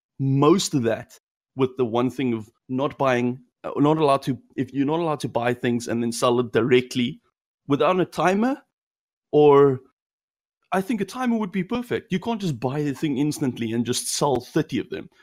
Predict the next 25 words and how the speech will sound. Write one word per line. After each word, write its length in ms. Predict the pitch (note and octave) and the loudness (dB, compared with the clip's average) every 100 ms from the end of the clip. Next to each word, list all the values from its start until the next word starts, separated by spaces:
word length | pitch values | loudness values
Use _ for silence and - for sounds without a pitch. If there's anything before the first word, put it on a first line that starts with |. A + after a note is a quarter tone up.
| _ _ - | _ _ -4
But 140 | B2 - | 0 2
over 400 | D3+ C#3 C3 A#2+ _ _ _ _ | 2 2 2 0 _ _ _ _
two 100 | - | -2
days, 540 | F#3+ D#3 C#3+ G3 - - _ - | 4 4 2 -4 -14 -20 _ 0
then 220 | D3+ D#3+ | 2 2
you 100 | C#3 | 2
can. 260 | - F2+ - _ _ _ _ _ _ _ - | -2 -6 -16 _ _ _ _ _ _ _ -10
That, 120 | D3+ | -4
that, 140 | D3+ C#3 C#3+ C#3 | -4 -4 -8 0
that 180 | D#3+ | 0
would 140 | E3 C#3+ | 0 0
be 100 | C3+ | 0
excellent. 340 | F3 - G#2+ C3 | 0 -4 -6 -2
It 20 | |
would 240 | C#3 A#2+ A#2+ - | -4 -4 -6 -2
advise 460 | D3 A#2 C#3+ E3 | -4 0 0 2
you 80 | D#3 | 2
not 240 | C3+ D3 - | 2 0 -2
to 240 | D3+ C3 - - | -4 -4 -8 -8
stack 340 | - A3 - | -2 -2 -2
too 140 | G#3 | -2
much 260 | E3+ D3+ - | 0 -2 -2
in 80 | D3 | 0
your 100 | B2 | 0
inventory. 520 | D3+ C#3 A2+ F#2+ | 0 -2 -4 -8